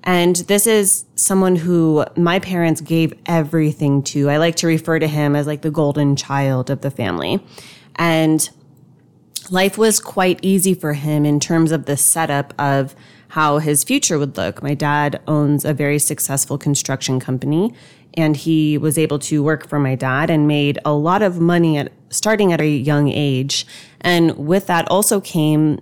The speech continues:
his ability to learn a lot more than a lot of young men at his, at his young age were able to learn from their fathers, especially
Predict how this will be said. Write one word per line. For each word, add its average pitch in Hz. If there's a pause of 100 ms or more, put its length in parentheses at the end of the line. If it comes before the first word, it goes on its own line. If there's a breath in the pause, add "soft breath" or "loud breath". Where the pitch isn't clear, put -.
his 165
ability 180
to 175
learn 160 (300 loud breath)
a 175
lot 185
more 190
than 165
a 156
lot 160
of 160
young 160
men 156 (260 loud breath)
at 160
his, 151 (240)
at 160
his 151
young 165
age 160
were 156
able 170
to -
learn 151
from 151
their 143
fathers, 143
especially 151